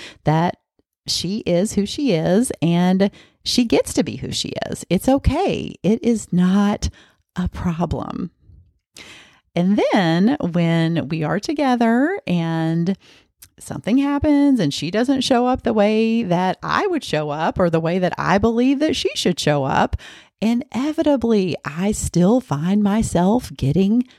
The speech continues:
upset about it. And I have to remind myself again, it's okay. She is who she is. It's not a problem. She does not have to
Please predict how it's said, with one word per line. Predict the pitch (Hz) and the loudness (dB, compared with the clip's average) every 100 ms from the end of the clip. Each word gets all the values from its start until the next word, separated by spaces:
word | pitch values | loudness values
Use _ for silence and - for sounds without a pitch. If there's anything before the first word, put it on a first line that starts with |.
| _ - | _ -6
upset | 226 - - 277 | -6 -4 -4 -2
about | 320 185 151 170 | 0 -2 -6 -12
it. | - - - _ _ _ - - - - | -16 -16 -18 _ _ _ -20 -20 -14 -2
And | 180 - | -2 0
I | 175 214 | 2 2
have | 233 214 226 - | 2 0 -2 0
to | 233 | 0
remind | 214 196 180 190 196 | 2 2 2 2 2
myself | 185 185 - 170 180 - | 2 0 2 2 0 0
again, | 165 175 202 233 190 - - 147 _ _ - - _ _ | -2 2 2 2 2 0 -6 -10 _ _ -20 -20 _ _
it's | - 269 - | 0 0 2
okay. | 277 285 - 294 330 320 208 - 135 | 0 2 0 0 0 0 0 -4 -6
She | - - - 240 262 - | -8 -6 0 2 0 2
is | 240 262 269 - - | 2 2 0 -6 -4
who | 247 247 247 | 0 2 0
she | - 220 220 | -2 -2 -2
is. | 214 226 247 156 - - - - _ - | 0 2 4 4 2 -4 -10 -18 _ -2
It's | 196 - - | -2 -2 -6
not | 170 175 185 190 196 - - _ _ | 0 2 4 2 2 0 -6 _ _
a | 170 | -4
problem. | - - 147 147 - - - - - - - | 0 0 2 0 -2 -4 -6 -8 -10 -20 -8
She | - - 233 | -2 2 2
does | 262 233 185 | 2 2 0
not | 170 160 185 233 | 0 0 2 -2
have | - 196 190 - | -4 -4 -4 -4
to | - 185 | -2 -2